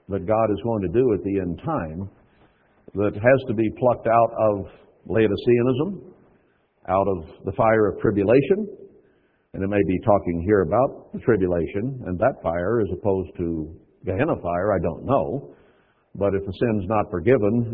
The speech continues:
even the fire of tribulation will lead to Gehenna fire for those who do not repent during the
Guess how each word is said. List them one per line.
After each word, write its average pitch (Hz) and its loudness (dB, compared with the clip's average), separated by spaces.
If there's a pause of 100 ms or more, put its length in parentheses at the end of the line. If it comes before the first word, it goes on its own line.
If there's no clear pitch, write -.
(140)
even 101 0
the 98 -4
fire 110 2
of - -10
tribulation 101 4 (100)
will 98 -2
lead 92 0
to 85 -6
Gehenna 90 -4
fire 90 0
for 95 -4
those 90 -4
who 95 -4
do 90 -4
not 90 -4 (800)
repent 98 -2
during 117 4 (600)
the 87 -4